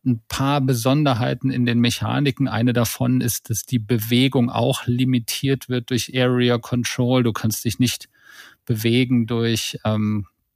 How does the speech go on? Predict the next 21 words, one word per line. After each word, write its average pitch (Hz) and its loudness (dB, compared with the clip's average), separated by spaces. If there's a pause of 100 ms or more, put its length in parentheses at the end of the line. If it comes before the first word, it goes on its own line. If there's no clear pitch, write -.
(420)
durch 117 -2
andere 117 -2
Gebiete, 123 0
wo 120 2
du 120 0
nicht 117 0
die 120 0
Mehrheit 139 0
hast. 143 -2 (840)
Ähm, 120 2 (480)
die 123 2 (380)
Besonderheit 139 2
oder, 131 -2
äh, 135 -8
für, - -4
für - -8
das 131 2
Spiel 135 -2
ist, 135 -2
dass 123 0
es 127 -2